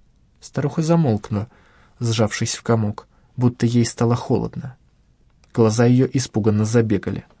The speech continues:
«Ты же сам говорил, щедрый господин, что у ночной пустыни тысячи ушей», проговорила она, понизив голос.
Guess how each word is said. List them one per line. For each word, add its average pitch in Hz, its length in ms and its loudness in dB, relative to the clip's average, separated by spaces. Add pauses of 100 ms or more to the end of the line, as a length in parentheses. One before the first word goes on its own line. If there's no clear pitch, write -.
(1080)
«Ты 131 120 0
же 131 120 -2
сам 127 300 0
говорил, 110 400 2
щедрый 113 400 0
господин, 123 580 0 (280)
что - 320 -2
у 127 80 2
ночной 127 400 0
пустыни 135 560 -2
тысячи 127 520 -8
ушей», 131 580 -6 (600)
проговорила 113 560 2
она, 131 160 0
понизив 117 420 0
голос. 117 400 -4